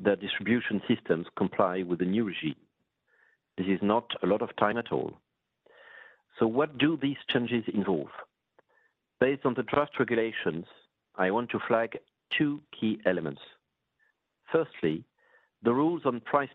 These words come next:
parity clauses and dual pricing for online and offline sales will be relaxed. That said,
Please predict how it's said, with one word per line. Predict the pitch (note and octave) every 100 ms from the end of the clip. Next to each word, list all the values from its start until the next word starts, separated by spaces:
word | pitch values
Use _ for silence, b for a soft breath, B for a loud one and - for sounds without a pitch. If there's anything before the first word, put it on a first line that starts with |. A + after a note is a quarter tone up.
| -
parity | C3 A2+ -
clauses | - G#2+ F#2 D#2+ D#2+ - _ _ _ _ -
and | F#2+ F#2+
dual | B2 B2
pricing | - B2 A#2+ - A#2+ -
for | G2+ -
online | G#2+ A#2 G#2+ F#2 F#2+ A2+ -
and | F2+ F2
offline | - - G2+ F2+ -
sales | E2+ D2+ D#2+ - _ b b b b -
will | G#2
be | F#2+ G#2
relaxed. | F#2+ E2+ - - - - _ _ _ _ _ _ _ _ -
That | B2+ -
said, | D#2+ C#2+